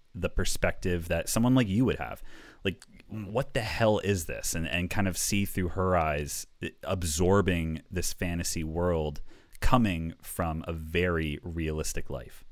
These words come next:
Speaker 2: And that can make it really, really interesting.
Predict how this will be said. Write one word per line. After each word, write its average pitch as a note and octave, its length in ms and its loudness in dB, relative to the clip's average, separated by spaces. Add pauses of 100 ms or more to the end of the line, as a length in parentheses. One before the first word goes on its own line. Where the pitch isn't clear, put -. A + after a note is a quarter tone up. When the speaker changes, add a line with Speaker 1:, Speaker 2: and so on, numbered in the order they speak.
(600)
Speaker 2:
And C#3+ 100 8
that D3 180 12
can C#3+ 100 8
make B2+ 180 8
it A2 80 2
really, G#2+ 300 2
really F#2+ 260 -2
interesting. - 580 -6